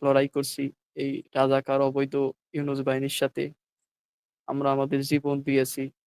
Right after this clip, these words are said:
আমাদের সর্বোচ্চ দিয়েছি, রক্ত দিয়েছি। এখনো আমাদের একাই লড়াই করতে হচ্ছে। সমগ্র বাংলাদেশ আজ নিশ্চুপ। যেখানে সকলের উচিত ছিল, দেশবাসীর উচিত ছিল আমাদের গোপালগঞ্জবাসীর পাশে দাঁড়ানো, এই মুহূর্তে প্রতিবাদ করা, আমাদের উপর আঘাত হলে সেটার প্রতিবাদে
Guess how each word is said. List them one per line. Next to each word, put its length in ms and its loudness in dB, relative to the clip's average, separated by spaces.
আমাদের 300 -4
সর্বোচ্চ 560 -4
দিয়েছি, 320 -2
রক্ত 320 -2
দিয়েছি। 440 -6
এখনো 360 -4
আমাদের 320 0
একাই 340 0
লড়াই 200 4
করতে 300 -6
হচ্ছে। 280 0
সমগ্র 560 -2
বাংলাদেশ 560 0
আজ 280 -2
নিশ্চুপ। 420 -2
যেখানে 480 0
সকলের 460 0
উচিত 320 0
ছিল, 260 -2
দেশবাসীর 500 -2
উচিত 240 -6
ছিল 240 -4
আমাদের 320 -2
গোপালগঞ্জবাসীর 760 -4
পাশে 260 0
দাঁড়ানো, 360 0
এই 180 0
মুহূর্তে 420 -4
প্রতিবাদ 480 0
করা, 180 2
আমাদের 320 2
উপর 240 0
আঘাত 340 2
হলে 160 -2
সেটার 300 -6
প্রতিবাদে 600 0